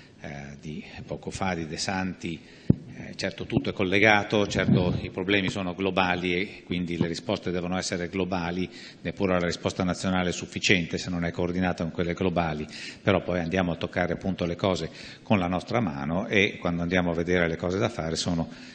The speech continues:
le cellule produttive all'interno di ogni paese che si occupano di fare le cose, no? All'interno di un framework che può essere nazionale o internazionale,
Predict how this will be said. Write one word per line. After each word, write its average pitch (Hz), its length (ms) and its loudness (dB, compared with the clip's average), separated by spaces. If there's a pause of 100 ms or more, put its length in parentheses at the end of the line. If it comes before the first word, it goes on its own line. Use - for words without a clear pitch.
(240)
le 95 320 2
cellule 98 520 6
produttive 98 880 4
all'interno 87 800 0
di 95 80 -6
ogni 87 200 -2
paese 82 500 0 (320)
che 95 100 0
si - 140 -2
occupano 82 460 -4
di 78 100 -6
fare 80 500 -6
le 90 120 -4
cose, 85 340 4
no? 101 240 2
All'interno 98 380 2
di 104 60 2
un 104 60 2
framework 120 540 2
che 95 160 2
può 101 100 2
essere 92 260 2
nazionale 95 640 0
o 104 200 -2
internazionale, 87 960 0